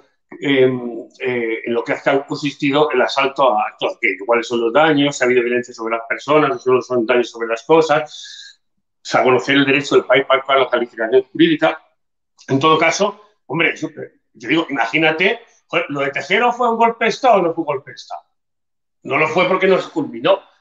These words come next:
pero fue un intento. Entraron al Congreso y se liaron a tiros. Bueno, pues estos no salieron a tiros, pero el resultado es peor, porque en el Congreso solo hay cinco tiros en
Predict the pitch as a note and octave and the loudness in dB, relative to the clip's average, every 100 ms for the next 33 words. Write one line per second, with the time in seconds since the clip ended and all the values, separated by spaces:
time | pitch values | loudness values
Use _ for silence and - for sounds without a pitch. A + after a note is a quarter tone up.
0 | _ A2+ A2+ B2 D3+ A#2 - - - - | _ -8 -4 -2 -2 -2 -10 -14 -18 -20
1 | _ _ _ - A2 G2+ C3 D3 D#3 D#3 | _ _ _ -14 -12 -2 2 2 2 2
2 | E3+ F#3+ A3 A3 B3 - - - C3+ D3 | 2 4 2 4 2 0 -8 -10 -6 -2
3 | D#3+ F3+ D3+ B2 - _ _ - B2 - | 2 0 0 -8 -14 _ _ -14 -14 -14
4 | - C#3 D#3+ F#3 D#3+ C#3+ B2 G2 - G3 | -16 -10 -4 -2 -2 -4 -6 -8 -4 -4
5 | - - - - - - _ A#2 A#2 A#2+ | -4 -8 -12 -12 -14 -20 _ -14 -12 -14
6 | B2+ - D3 - D#3 G#3 - _ - C3+ | -12 -6 -4 0 0 0 -4 _ -6 -4
7 | C#3+ C3+ C3+ C#3+ E3 D#3+ A3+ G3 G3+ E3 | -4 -4 -4 -2 0 2 2 2 0 -2
8 | D3 D3+ B2+ B2+ | -2 -4 -6 -8